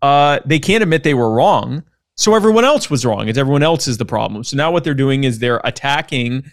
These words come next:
the people who are going out and feeding homeless people where they are and help, trying to help get them on their feet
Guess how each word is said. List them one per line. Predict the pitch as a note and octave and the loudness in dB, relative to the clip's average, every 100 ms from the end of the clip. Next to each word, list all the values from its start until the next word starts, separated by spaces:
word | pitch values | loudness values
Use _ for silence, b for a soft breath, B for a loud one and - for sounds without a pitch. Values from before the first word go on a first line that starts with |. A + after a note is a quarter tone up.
| b b B2+ | b b -4
the | C3+ | -4
people | - D3 C3 C#3 C3 | 0 -2 0 0 0
who | B2 C3+ | 0 -2
are | - B2 | 0 -2
going | A#2 C3 B2+ | -2 -2 0
out | B2 B2+ | -2 -2
and | A#2+ A2 | -6 -4
feeding | C#3 B2 | -4 -2
homeless | A#2 A#2+ A#2 | -4 -4 -6
people | - A#2 A2+ | -6 -6 -4
where | A2 | -2
they | G#2+ | -2
are | G#2+ | -2
and | A2+ | -2
help, | G#2+ - | -4 -6
trying | B2 A2+ | -6 -4
to | G#2+ | -4
help | A2+ | -6
get | A#2 G#2 | -6 -6
them | G#2+ | -4
on | G#2+ | -4
their | G2+ G#2 | -4 -6
feet | F#3+ F#3+ E3 | -4 -4 -4